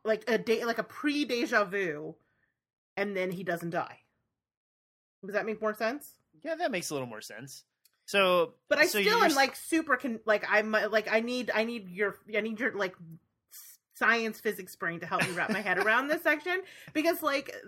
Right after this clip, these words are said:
Speaker 1: it's such a weird, interesting, but, like,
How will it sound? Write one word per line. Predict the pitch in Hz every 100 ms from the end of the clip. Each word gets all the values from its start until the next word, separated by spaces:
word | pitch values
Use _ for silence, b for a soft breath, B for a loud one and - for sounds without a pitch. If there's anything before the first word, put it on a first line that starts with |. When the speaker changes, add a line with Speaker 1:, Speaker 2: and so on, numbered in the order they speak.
| 214
Speaker 1:
it's | 285 285
such | - 415 466
a | 302
weird, | 202 226 254 269 269 254 262 - _ _ _ _ _ -
interesting, | 480 - 415 - 277 240 240 247 B B B
but, | 262 240
like, | 233 226